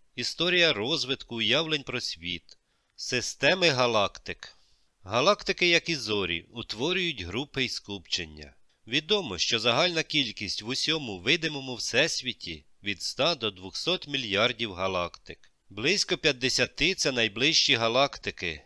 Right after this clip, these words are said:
які разом з нашою галактикою утворюють систему галактик розмірами кілька сотень кілопарсеків, що одержала назву місцева група галактик. Великі скупчення галактик групуються в системи галактик.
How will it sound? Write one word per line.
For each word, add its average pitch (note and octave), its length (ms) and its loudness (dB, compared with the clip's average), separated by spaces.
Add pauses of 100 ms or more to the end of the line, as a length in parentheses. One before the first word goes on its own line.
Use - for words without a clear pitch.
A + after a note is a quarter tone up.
які C3 360 2
разом A#2 460 0
з E2 100 -8
нашою D#3+ 460 0
галактикою C3 840 0
утворюють C3 680 -2
систему B2+ 520 0
галактик G2+ 760 0
розмірами C#3 720 -2
кілька G#2 400 -2
сотень D3 460 -2
кілопарсеків, G#2 1200 -2
що C#3+ 220 2
одержала F3+ 480 2
назву F3+ 380 0
місцева C#3 720 0
група G#2+ 480 -2
галактик. F#2+ 760 -4 (300)
Великі C#3+ 400 2
скупчення D#3 540 0
галактик D3 720 2
групуються B2 880 -2
в A#2+ 60 -6
системи A#2+ 560 -2
галактик. G2 840 -4